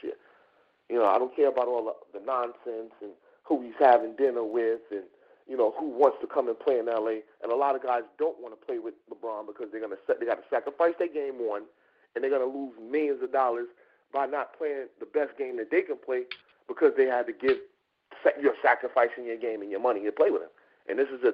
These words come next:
this is one of the best players. But at the end of the day, you know, as far as social awareness, you know, he just ratchets up a few knots. He's doing a lo-, a little bit too much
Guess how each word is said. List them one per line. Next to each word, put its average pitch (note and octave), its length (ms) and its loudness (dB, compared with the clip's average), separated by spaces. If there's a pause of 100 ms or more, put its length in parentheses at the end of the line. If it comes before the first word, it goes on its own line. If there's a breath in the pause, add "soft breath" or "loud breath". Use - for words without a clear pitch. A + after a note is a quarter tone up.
this E3+ 100 2
is E3 120 -2
one D3 160 4
of C3 60 2
the C3 60 4
best C3 220 2 (100)
players. A#2+ 300 -2 (600 soft breath)
But C#3+ 120 4
at C#3 160 4
the - 120 -6
end D3 140 -4
of C#3 80 -2
the B2 160 -2
day, C#3+ 320 -2 (320)
you C3 120 -14
know, A2 240 -8 (220)
as - 140 -10
far C#3 180 2
as A#2 40 -6 (100)
social C#3+ 320 -8
awareness, A#2+ 480 2 (640)
you B2+ 100 -12
know, A#2+ 140 -2
he D3 200 -8
just C3+ 140 -8 (160)
ratchets C3 400 2
up C3+ 140 -4
a - 20 -10 (100)
few B2+ 160 -12
knots. A2+ 300 0
He's A2+ 180 -16
doing C3 200 -4
a - 20 0
lo-, B2+ 240 2
a - 20 0
little A3+ 220 4
bit F3+ 180 4
too E3 80 -14
much C3 140 -2